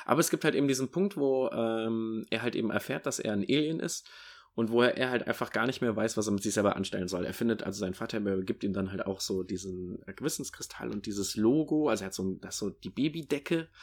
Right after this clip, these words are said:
äh, die dann später Supermans Cape wird, ähm, mit diesem großen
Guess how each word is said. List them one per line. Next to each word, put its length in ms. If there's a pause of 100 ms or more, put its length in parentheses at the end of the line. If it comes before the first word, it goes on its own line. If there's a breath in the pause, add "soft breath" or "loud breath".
(400 soft breath)
äh, 340
die 140
dann 140
später 280
Supermans 500
Cape 300
wird, 300 (560 soft breath)
ähm, 480
mit 140
diesem 180
großen 520